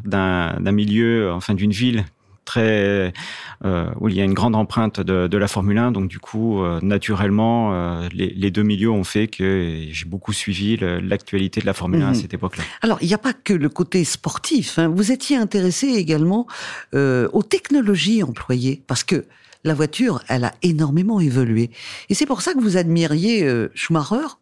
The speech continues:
Speaker 2: grand pilote. Mais il n'y avait pas que lui. Mais lui, vous dites qu'il avait quelque chose en plus. Il se passionnait pour faire avancer et que ça aille mieux avec la voiture. Il avait des idées aussi là-dessus ?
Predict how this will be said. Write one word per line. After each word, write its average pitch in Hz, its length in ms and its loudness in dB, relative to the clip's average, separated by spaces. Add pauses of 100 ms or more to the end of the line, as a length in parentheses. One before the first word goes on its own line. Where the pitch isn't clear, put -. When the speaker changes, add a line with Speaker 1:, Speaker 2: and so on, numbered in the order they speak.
Speaker 2:
grand - 180 -4
pilote. 196 560 -4 (640)
Mais 107 40 0
il 107 60 0
n'y 107 40 2
avait 113 60 2
pas 123 140 0
que - 120 -10
lui. 269 160 2 (400)
Mais 170 80 2
lui, 226 220 0
vous 208 100 0
dites 254 180 0
qu'il 156 200 -4
avait 147 100 -2
quelque - 260 -4
chose 170 240 -2
en 151 120 0
plus. 240 320 -4
Il 151 100 -2
se - 140 -4
passionnait 196 600 0 (120)
pour 196 220 0 (380)
faire - 400 -2
avancer 185 720 2
et 175 60 0
que - 80 -6
ça 165 120 2
aille 165 120 4
mieux 180 220 2
avec 170 220 -2
la 170 60 2
voiture. 151 380 0 (320)
Il 180 100 4
avait 208 160 2
des 196 260 2
idées 208 200 2
aussi 233 300 0
là-dessus ? 214 420 -4